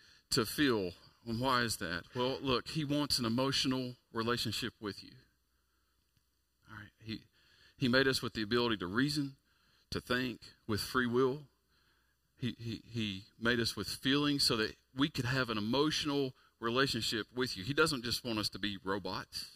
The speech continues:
right? He wants us to exhibit feelings for him.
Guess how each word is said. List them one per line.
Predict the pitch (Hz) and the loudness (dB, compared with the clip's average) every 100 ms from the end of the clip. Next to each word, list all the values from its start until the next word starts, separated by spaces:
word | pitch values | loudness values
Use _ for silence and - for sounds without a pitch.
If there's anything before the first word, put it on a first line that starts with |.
| - _ _ _ _ _ _ - | -20 _ _ _ _ _ _ -10
right? | 113 107 | -6 -2
He | 127 | -2
wants | 127 127 | 0 2
us | 110 - | 2 2
to | 135 | 2
exhibit | 120 123 120 113 - | 0 0 0 -2 -2
feelings | 143 151 151 127 - - - - - | 2 2 2 2 0 -2 -6 -20 -18
for | - 156 175 156 | -2 4 4 4
him. | 139 104 101 | 4 4 2